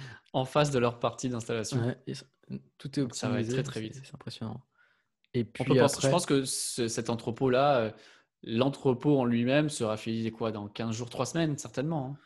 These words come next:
Speaker 1: hein, vu la
Speaker 2: Ouais,
Speaker 1: vitesse à laquelle
Speaker 2: ouais.
Speaker 1: ça va.
Speaker 2: Ouais, en tout cas, en tout cas, là, le bâtiment, il est, il est clos, sauf à, un petit peu plus à, à droite du bâtiment où
Speaker 1: Ouais.
Speaker 2: là, il, le toit est encore ouvert.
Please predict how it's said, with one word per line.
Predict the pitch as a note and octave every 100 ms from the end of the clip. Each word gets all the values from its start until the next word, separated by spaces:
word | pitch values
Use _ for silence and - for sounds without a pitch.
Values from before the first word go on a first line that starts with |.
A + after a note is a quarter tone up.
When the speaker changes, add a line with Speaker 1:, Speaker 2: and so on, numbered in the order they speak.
| -
Speaker 1:
hein, |
vu | A#2 A#2+
la |
Speaker 2:
Ouais, | A2+ A#2
Speaker 1:
vitesse | A2
à | A2+
laquelle | A2+
Speaker 2:
ouais. |
Speaker 1:
ça | - A#2
va. | C#3+ - _ _ _
Speaker 2:
Ouais, | F3+ C3
en | B2+
tout | B2+ C#3+
cas, | D#3+
en | C#3+
tout | C3+ -
cas, | F#3
là, | D#3
le |
bâtiment, | C3 B2 - C3+
il | D3+ A#2
est, | A2
il | A2+
est |
clos, | A2 - E3
sauf | - A#2+ A#2+
à, | G#2+ A2
un | A#2
petit | - B2
peu | B2
plus | - C3 B2
à, | A2
à | - A#2
droite | A#2+ C3+
du |
bâtiment | A#2+ A#2 B2+ B2+
où |
Speaker 1:
Ouais. | A2+
Speaker 2:
là, | A#2
il, | A2 A2+
le | B2
toit | - A#2
est |
encore | G#2+ A#2
ouvert. | B2+